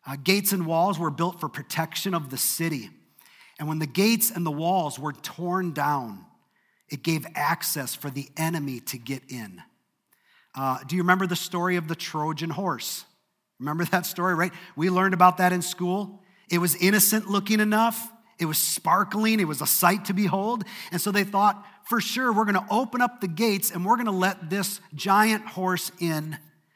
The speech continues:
And they were fooled to believing it would end up okay.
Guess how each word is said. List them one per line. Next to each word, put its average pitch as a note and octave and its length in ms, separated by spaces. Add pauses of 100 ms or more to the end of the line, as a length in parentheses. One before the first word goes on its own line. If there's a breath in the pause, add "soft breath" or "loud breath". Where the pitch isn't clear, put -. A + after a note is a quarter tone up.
(380)
And A2 100
they F#3 120
were G#3 160
fooled F#3 380
to D#3+ 60
believing D#3 460
it C#3+ 80
would C#3+ 140
end D#3 240
up D3 200
okay. C3 560